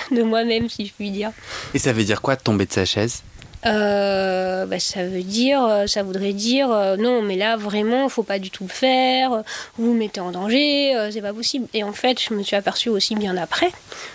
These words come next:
Speaker 1: qu'il a été extrêmement stoïque. Parce que je lui ai raconté quand même, je me mettais souvent en danger à l'époque aussi, euh, je, bah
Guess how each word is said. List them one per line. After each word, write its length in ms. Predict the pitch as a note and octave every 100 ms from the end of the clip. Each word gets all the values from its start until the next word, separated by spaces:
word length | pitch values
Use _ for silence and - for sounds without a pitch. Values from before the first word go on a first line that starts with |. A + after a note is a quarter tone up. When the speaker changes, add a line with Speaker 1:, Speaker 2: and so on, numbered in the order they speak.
| - -
Speaker 1:
qu'il 160 | - G3
a 40 |
été 300 | E3+ - G#3+
extrêmement 460 | G#3+ - F#3+ F#3 F3
stoïque. 540 | - A3+ C#4 B3 - - - - - - -
Parce 140 | - -
que 80 | F#3+
je 60 |
lui 60 | F3
ai 40 |
raconté 460 | E3+ E3+ - F3 A3+
quand 160 | G#3 F3
même, 300 | F#3 F3 E3+
je 120 | F3+
me 60 |
mettais 240 | E3+ E3 F3+
souvent 300 | - F#3 E3+
en 60 | F3
danger 420 | F#3 F#3 C4 C#4
à 100 | F#3+
l'époque 440 | E3+ - B3 B3+
aussi, 540 | D#3+ - A#3+ C#4+ D4+ G3+
euh, 220 | F3+ F3
je, 80 | -
bah 360 | E3+ D#3+ E3